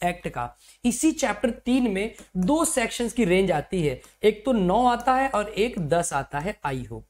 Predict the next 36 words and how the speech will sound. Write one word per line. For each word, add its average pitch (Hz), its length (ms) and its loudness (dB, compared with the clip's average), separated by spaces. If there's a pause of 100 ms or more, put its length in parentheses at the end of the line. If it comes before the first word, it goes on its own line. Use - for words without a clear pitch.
(140)
जरा 170 180 0
चेक 185 260 -8
कर 143 100 -2
लीजिएगा। 151 520 -4 (840)
तो 254 60 0
चैप्टर 254 480 0
तीन 262 400 2
में 208 260 0 (100)
restitution 254 880 0
of 262 100 2 (140)
conjugal 196 380 4
rights 170 320 -4
की 196 100 -4
बात 185 220 0
की 185 100 -4
जाती 185 300 -2
है, 226 140 -4 (220)
दाम्पत्य 214 680 2
अधिकारों 196 580 0
का 226 160 -2
प्रत्यास्थापन 170 920 -4 (440)
और 247 180 4
जुडिशियल 247 680 2
सेपरेशन 226 640 0
की 220 120 -4
बात 175 220 -2
भी 190 160 -2
यही 202 100 0
आती 190 180 -4
है, 214 40 -4
जिसे 196 140 -4
हम 214 60 0
न्यायिक 175 460 -2
पृथक्करण 151 540 -6
कहते 127 420 -10
हैं। 110 220 -8